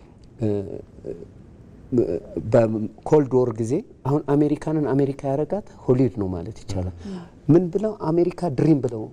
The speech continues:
Speaker 1: እ፣ እስታብሊሽ ያደረጉ። አሁን ቻይና የራሷ ቻይና ድሪም ብላ
Speaker 2: ም።
Speaker 1: እየሰራች ነው እና እኛም፣ እ፣ ወደኋላ አልቀረንም። አሁን ተጀምሯል
Speaker 2: ም።
Speaker 1: እና የኪነ ጥበብ ሰዎች፣ እ፣ አሁን ህብረት ፈጥረን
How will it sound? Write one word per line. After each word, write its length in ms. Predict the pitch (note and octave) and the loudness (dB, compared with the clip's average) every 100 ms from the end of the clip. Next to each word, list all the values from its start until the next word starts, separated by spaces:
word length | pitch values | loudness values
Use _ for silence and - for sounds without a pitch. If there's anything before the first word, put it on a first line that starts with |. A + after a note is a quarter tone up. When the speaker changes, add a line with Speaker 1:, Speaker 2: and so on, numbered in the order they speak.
| - | -6
Speaker 1:
እ፣ 100 | B2 A2 A#2 - - | -4 -4 -6 -10 -12
እስታብሊሽ 460 | - - B2+ A2+ A2 | -12 -2 0 0 -4
ያደረጉ። 260 | G#2 A2 A2 | -8 -6 -6
አሁን 180 | C3 B2+ | -2 -2
ቻይና 320 | - B2+ A#2+ A#2 A#2+ - | 0 0 2 -2 -6 -2
የራሷ 300 | B2+ A2+ - - | 0 0 -2 -6
ቻይና 240 | - A2+ A2+ | -2 -2 -2
ድሪም 240 | A2 G#2+ | 0 -2
ብላ 160 | A2 A2 A#2 - | 0 -4 -6 -10
Speaker 2:
ም። 140 | G#2 G2 E2+ | -8 -8 2
Speaker 1:
እየሰራች 580 | B2+ A2+ A2+ - A2+ G#2 | 2 4 2 0 -6 -8
ነው 120 | - A#2 | -4 0
እና 100 | D3 - - - - | 0 -2 -12 -20 0
እኛም፣ 300 | E3+ F#3 F#3 D3+ - - - - - - - | 6 6 6 -2 -12 -20 -20 -20 -20 -20 -8
እ፣ 120 | B2 A#2 G#2+ G#2+ - | -4 -2 -2 -6 -2
ወደኋላ 400 | B2 C3 B2+ C3 | 2 4 2 2
አልቀረንም። 560 | A#2+ A#2 A#2 A2 A2 G#2+ | 0 -2 -4 -2 0 0
አሁን 160 | G2+ A#2 | -2 0
ተጀምሯል 560 | D#3 A#2+ G#2+ A2 A2+ F#3 - G2+ | 2 2 -2 -6 -8 -10 -14 -10
Speaker 2:
ም። 120 | F#2+ F2+ - - | -10 -12 -16 -4
Speaker 1:
እና 140 | A#2+ C#3 C3 | 2 2 4
የኪነ 420 | A#2 A2+ G#2+ - A#2 | 2 2 0 -2 -4
ጥበብ 280 | - A2+ - | 0 0 2
ሰዎች፣ 360 | - G#2+ G#2+ - - | 2 2 2 -2 -12
እ፣ 160 | - G2+ G2 G2+ G2+ - - - | -6 -2 -2 -4 -8 -18 -20 -4
አሁን 240 | G2+ A#2+ A2+ G#2+ | 0 2 0 -2
ህብረት 360 | - A2 A2 - | 0 2 2 -2
ፈጥረን 420 | - - B2+ C#3+ | -8 -2 -2 -2